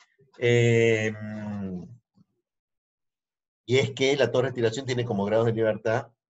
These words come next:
eh, la, eh, alimentación, conocida totalmente, la presión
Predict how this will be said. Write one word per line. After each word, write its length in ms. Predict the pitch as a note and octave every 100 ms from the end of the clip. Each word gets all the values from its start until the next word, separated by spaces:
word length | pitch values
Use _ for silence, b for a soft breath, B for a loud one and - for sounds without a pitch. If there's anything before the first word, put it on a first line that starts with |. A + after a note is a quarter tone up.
| _ _ _ - _ _ _ -
eh, 1120 | G2 F#2+ F#2 F#2 F2+ F2+ F2 F2 F2 F2 F2
la, 720 | E2+ F#2 F#2+ F#2+ G2+ G#2+ - _ _ -
eh, 720 | F2+ F2 E2+ E2+ E2 E2 E2+
alimentación, 640 | F#2 F#2+ F#2 G2 G3 G3+ - _ _ -
conocida 360 | F2+ F#2 G2+
totalmente, 580 | G2 F#2 G#2+ D3+ F3+ - _ _ _ _ _ _ _ _ _ _ _ _ -
la 180 | - F#2+
presión 680 | F#2+ G2 - A2 G3 -